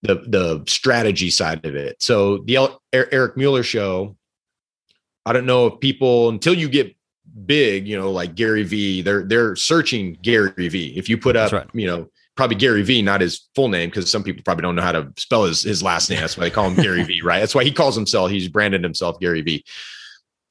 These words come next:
Speaker 1: But in the beginning, when you're just starting off,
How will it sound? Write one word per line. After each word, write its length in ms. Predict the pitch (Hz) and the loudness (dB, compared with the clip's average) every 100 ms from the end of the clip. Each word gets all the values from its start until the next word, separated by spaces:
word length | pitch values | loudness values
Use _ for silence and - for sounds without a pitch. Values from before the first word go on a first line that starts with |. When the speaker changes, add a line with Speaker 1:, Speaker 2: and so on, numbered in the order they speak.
| _ - | _ -2
Speaker 1:
But 160 | 135 | 2
in 80 | 139 | 2
the 60 | 131 | 2
beginning, 580 | 113 110 160 131 107 101 | 0 0 2 2 2 0
when 140 | 104 | 0
you're 120 | 113 | -2
just 200 | 113 107 | 0 0
starting 340 | - 104 95 95 | 0 0 0 -2
off, 320 | 104 90 | 0 -2